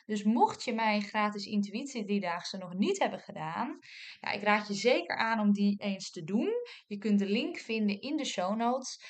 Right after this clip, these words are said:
En ja, ik hoop dat je daar alvast een mooi beginnetje kunt maken. Nou, mocht je nou nog dieper willen duiken, dan ben je altijd welkom om een kijkje te nemen op mijn website. Om eens te kijken wat ik voor je kan betekenen in eventueel een reading of een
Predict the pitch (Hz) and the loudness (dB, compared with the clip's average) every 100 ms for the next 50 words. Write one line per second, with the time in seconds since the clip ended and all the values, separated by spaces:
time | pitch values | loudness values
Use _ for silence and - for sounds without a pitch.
0 | - - 202 196 196 - - 196 214 247 | -18 -8 -2 0 0 -2 -2 -2 0 2
1 | 240 214 196 208 302 262 - 208 202 185 | 0 0 2 4 4 2 0 -4 -4 -6
2 | 175 170 - 170 - - 170 160 160 - | -6 -6 -10 -12 -14 -14 -10 -8 -8 -10
3 | 170 - 135 285 - 180 180 180 - 165 | -10 -10 -10 -12 -14 -10 -10 -12 -12 -10
4 | 160 214 233 208 214 202 196 175 160 165 | -6 -6 -2 -4 -4 -8 -8 -8 -4 -4
5 | 156 156 - 170 160 175 170 160 - - | -4 -6 -10 -10 -6 -6 -6 -8 -4 -2
6 | 247 233 185 180 185 185 196 175 160 165 | 0 -2 -2 -4 -6 -12 -12 -12 -10 -10
7 | 160 - - 165 160 160 160 156 160 226 | -10 -12 -14 -10 -10 -10 -8 -8 -2 -2
8 | - - 277 294 302 - - - - _ | 0 4 4 4 0 -12 -16 -16 -16 _
9 | - 285 294 285 285 240 240 233 202 196 | -2 0 2 0 -2 -2 -2 -2 -2 0
10 | 185 190 170 180 180 - 180 170 - 170 | 0 -2 -6 -6 -10 -8 -8 -6 -8 -12
11 | 165 165 160 - 165 - - 170 180 175 | -8 -8 -8 -8 -10 -10 -12 -12 -10 -12
12 | 170 170 175 175 185 202 202 - 160 180 | -10 -10 -10 -8 -2 -2 -2 -6 -10 -10
13 | 180 | -10